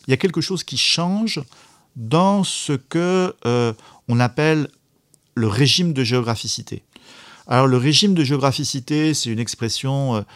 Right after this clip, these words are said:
euh, qui a été employée par deux géographes, euh, notamment Christian Jacques,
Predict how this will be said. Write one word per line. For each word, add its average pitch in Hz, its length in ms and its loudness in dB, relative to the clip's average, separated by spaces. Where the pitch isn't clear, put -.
euh, 110 240 -6
qui - 120 -6
a - 20 0
été 113 140 -4
employée 104 420 -2
par 98 220 -4
deux 107 180 -2
géographes, 104 760 -4
euh, 92 120 -6
notamment 92 360 -8
Christian 110 360 -8
Jacques, 101 240 -6